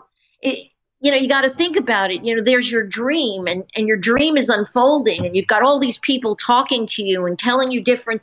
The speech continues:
things, and you've got a synco-, sycophantic kind of thing that goes on too, where,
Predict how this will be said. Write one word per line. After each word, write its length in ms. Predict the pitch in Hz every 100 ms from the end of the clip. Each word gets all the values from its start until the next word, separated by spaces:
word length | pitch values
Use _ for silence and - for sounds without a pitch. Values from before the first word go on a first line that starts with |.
| -
things, 540 | 262 240 196 190 175
and 180 | 185 180 - - -
you've 140 | 220
got 180 | 254 254
a 60 | 247
synco-, 480 | - 285 277 220 - _ _ _ _
sycophantic 1040 | - 330 302 - - - 269 285 294 262
kind 260 | - 240 220
of 80 | 196
thing 180 | - 220
that 240 | 214 190
goes 220 | 226 208
on 200 | 220 214
too, 260 | 208 277 269
where, 260 | 214 202